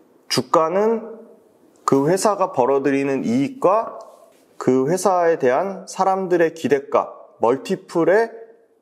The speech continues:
곱하기로 형성이 됩니다. 그래서 주가가 올라가려면 사람들의 기대값도 높아야 되고 회사가 벌어들이는 이익도 올라가야 됩니다. 그러면 두 가지 경우가 있겠죠. 회사,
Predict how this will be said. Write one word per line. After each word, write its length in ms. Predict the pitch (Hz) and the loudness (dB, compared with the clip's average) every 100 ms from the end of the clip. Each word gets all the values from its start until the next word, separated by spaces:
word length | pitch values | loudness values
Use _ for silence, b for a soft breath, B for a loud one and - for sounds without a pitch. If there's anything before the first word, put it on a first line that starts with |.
| _ - | _ -2
곱하기로 1120 | 139 135 - 196 175 160 151 208 240 - - _ _ | -2 -2 -2 -2 0 -2 2 2 0 -8 -20 _ _
형성이 440 | 196 190 190 180 | -4 -2 -2 -2
됩니다. 600 | 143 101 101 90 92 92 - _ - | -2 -2 -4 -4 -6 -6 -18 _ -4
그래서 480 | 117 117 165 165 B B | -2 0 -2 -4 B B
주가가 400 | - - 151 151 | -10 0 2 2
올라가려면 840 | 135 135 131 139 131 117 143 170 | 2 2 2 2 0 -2 -2 -6
사람들의 720 | 165 175 175 175 156 160 185 190 - - _ | -6 -4 -4 -2 0 0 -2 -6 -18 -20 _
기대값도 800 | - 143 156 151 143 - 190 175 | -4 -2 0 -2 -2 -2 0 0
높아야 500 | 110 - 160 139 131 | -2 -2 -2 0 0
되고 580 | 117 113 180 214 208 B B B B B - | -2 0 -2 -2 -6 B B B B B -6
회사가 380 | 202 208 202 190 | -2 0 -2 -2
벌어들이는 640 | 127 127 135 139 143 143 - | 0 0 0 0 -2 -4 -4
이익도 640 | 139 170 - 208 226 - | -4 -4 0 0 0 -2
올라가야 420 | 104 123 139 131 | 0 2 2 0
됩니다. 540 | 110 98 90 101 95 B B B _ | -2 -4 -4 -4 -4 B B B _
그러면 560 | - 147 160 170 175 B B B B _ _ _ _ _ _ _ - | -2 -2 0 -2 -4 B B B B _ _ _ _ _ _ _ -4
두 140 | 147 | 0
가지 260 | 185 175 170 | 2 0 0
경우가 380 | 143 151 151 | 0 2 0
있겠죠. 400 | 123 135 131 123 | 0 -2 -2 -2
회사, 360 | 165 202 220 | 0 0 0